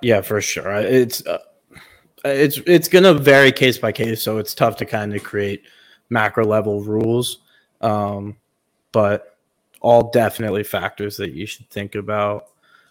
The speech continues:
Um, I guess the one other thing I wanted to talk about here with start sits is chase usage more so than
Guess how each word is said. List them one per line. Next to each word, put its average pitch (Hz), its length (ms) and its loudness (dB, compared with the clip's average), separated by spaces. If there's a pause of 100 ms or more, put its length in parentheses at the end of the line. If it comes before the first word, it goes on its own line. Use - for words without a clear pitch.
(140)
Um, 113 540 4 (160)
I 135 80 2
guess 185 160 4
the 180 140 6
one 156 300 6
other 175 180 4
thing 147 220 0
I 135 60 2
wanted 127 260 0
to 123 60 -18
talk 120 320 2 (240)
about 113 340 2
here 123 200 -2
with 117 120 -2
start 120 320 -2
sits 120 440 0
is 110 680 -8 (960)
chase 208 480 -2
usage 131 720 -4
more 117 280 -4
so 113 400 -2
than 110 800 -8